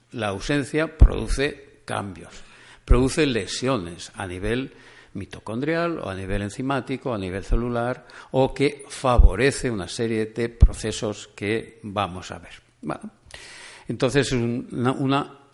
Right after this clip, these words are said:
noxa es una lesión, una noce-, ¿m? ¿Y qué es la anatomía patológica? Yo soy patólogo, soy el que estudia las enfermedades desde el punto de vista morfológico. Eso, pues,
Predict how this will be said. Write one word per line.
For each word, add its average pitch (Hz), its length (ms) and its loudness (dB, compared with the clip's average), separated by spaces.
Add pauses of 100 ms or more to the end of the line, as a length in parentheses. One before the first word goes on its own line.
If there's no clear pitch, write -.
noxa 127 540 -6
es 110 160 -8
una 98 240 -4
lesión, 110 500 -6
una 92 220 -6
noce-, - 320 -14 (140)
¿m? 226 180 -8 (1300)
¿Y 135 100 0
qué 151 120 4
es 143 60 4
la 147 80 6
anatomía 123 520 2
patológica? - 720 -6 (100)
Yo 104 80 -12
soy 95 140 -8
patólogo, 135 800 -4 (500)
soy 95 200 -14
el 85 100 -12
que - 100 -20
estudia 98 460 -2
las 87 140 -8
enfermedades 107 640 -2
desde 95 100 -8
el 85 100 -8
punto 98 320 -8
de 87 60 -16
vista 92 240 -14
morfológico. 117 720 -4
Eso, 156 200 -8
pues, - 380 -12